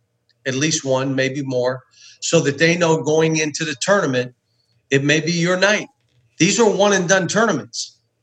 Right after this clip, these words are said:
We don't know who, somebody might have to step up. He may be bad, he may be bad. You may be in foul trouble, it's up to you. Score, go to get it done.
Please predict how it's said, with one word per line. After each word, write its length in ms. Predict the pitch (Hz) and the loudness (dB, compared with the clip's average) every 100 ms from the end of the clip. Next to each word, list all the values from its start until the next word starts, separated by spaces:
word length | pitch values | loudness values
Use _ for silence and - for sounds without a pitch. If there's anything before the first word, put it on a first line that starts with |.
| _ | _
We 100 | 151 | 2
don't 200 | 185 220 | 4 4
know 180 | 202 233 | 4 4
who, 160 | 165 190 | 2 -2
somebody 560 | - - 254 302 196 | -2 0 0 0 0
might 240 | 165 196 190 | 2 2 2
have 160 | 202 | 0
to 80 | 196 | -4
step 340 | - - 196 165 | -4 0 0 0
up. 180 | 165 175 | -2 -2
He 100 | 214 | -2
may 220 | 226 202 | 0 0
be 100 | 208 170 | -2 0
bad, 240 | 214 208 | 0 2
he 60 | 220 | 0
may 180 | 214 | -2
be 100 | 202 | -4
bad. 260 | 214 220 214 - - _ | -2 0 0 -6 -20 _
You 160 | 170 214 | 0 2
may 160 | 226 196 | 2 2
be 160 | 214 | 2
in 80 | 190 | 0
foul 260 | 214 214 214 | 0 0 0
trouble, 260 | 208 180 | -2 0
it's 140 | 180 208 | -2 -2
up 160 | 190 | -2
to 100 | 202 | -4
you. 200 | 202 170 - | -4 -4 -6
Score, 380 | - 180 175 | -6 -4 -2
go 220 | 151 175 151 | 0 0 -2
to 100 | 160 | -2
get 220 | 156 175 | 0 0
it 120 | 156 | 0
done. 280 | 185 143 | 0 0